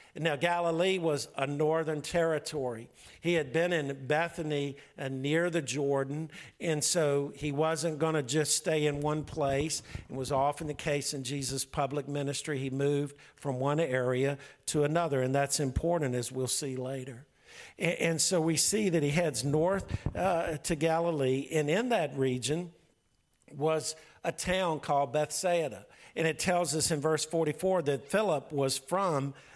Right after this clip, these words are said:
Bethsaida. And we don't know if they met at Bethsaida. It just says where Philip was from. But Philip was, uh, from Galilee, that territory, and specifically the hometown,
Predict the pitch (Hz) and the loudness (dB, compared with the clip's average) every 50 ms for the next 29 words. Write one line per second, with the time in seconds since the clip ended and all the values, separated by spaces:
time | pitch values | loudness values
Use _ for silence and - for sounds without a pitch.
0 | - - 143 143 131 120 156 147 143 - - - 165 156 147 131 117 120 120 139 | -16 -12 -12 -10 -2 0 0 0 0 0 0 2 2 2 2 0 -2 -2 -4 -2
1 | 143 156 170 147 147 147 131 147 156 147 139 127 - - 143 131 131 135 139 131 | 0 0 2 2 0 0 0 0 2 2 0 0 -2 -2 -2 -2 0 0 -2 -2
2 | 123 - - 131 131 131 139 139 147 139 147 143 135 - - - 156 139 143 156 | -2 -6 -4 -2 0 0 0 -2 0 0 0 0 0 -2 -2 -2 0 0 2 0
3 | 165 180 147 120 110 113 135 135 127 - - - 156 139 135 131 127 - - - | 0 0 -4 -4 -4 -2 -2 -2 -2 -2 -2 -2 0 0 0 0 -2 -6 -14 -20
4 | - - _ - 120 135 135 131 127 131 - - 135 135 135 127 131 - 131 123 | -20 -18 _ -4 0 2 2 2 0 0 0 0 0 2 0 -2 -2 -4 -2 -2
5 | 120 - - - 135 135 139 139 139 131 - - - - - - - 151 143 135 | -2 -2 -2 -2 0 0 2 0 0 -4 -6 -12 -18 -20 -20 -10 -4 -2 -2 -2
6 | 131 - - - - - _ _ - 175 175 185 180 156 147 - - 143 139 143 | -2 -4 -10 -20 -20 -20 _ _ -2 0 0 2 2 0 -2 -4 -4 -2 0 0
7 | 143 135 135 - - - - - - _ - 151 143 135 131 131 127 - - - | 0 0 -2 -6 -8 -10 -18 -20 -20 _ -4 -2 0 2 2 0 -2 -2 -2 0
8 | 160 175 180 156 131 131 139 139 147 - - - 131 123 135 135 135 143 143 147 | 0 2 2 0 0 0 -2 -4 -6 -10 -16 -14 -4 -2 0 2 2 2 0 0
9 | 147 151 175 190 160 135 120 131 139 139 135 - - - 175 190 196 165 147 - | 0 2 2 2 2 2 2 2 0 0 -2 -4 -2 0 2 2 2 2 0 -2
10 | - 135 135 143 139 135 127 - - - 135 - - - 180 170 175 160 - - | -2 0 2 2 2 2 2 0 -2 -2 -2 -2 0 0 0 0 -2 -6 -6 -4
11 | 135 135 135 127 123 120 - 151 156 165 185 185 - - 143 131 123 127 135 131 | -4 -2 -2 -2 -4 -4 -4 -2 -2 -2 -2 -4 -8 -8 -8 -6 -4 -4 -4 -6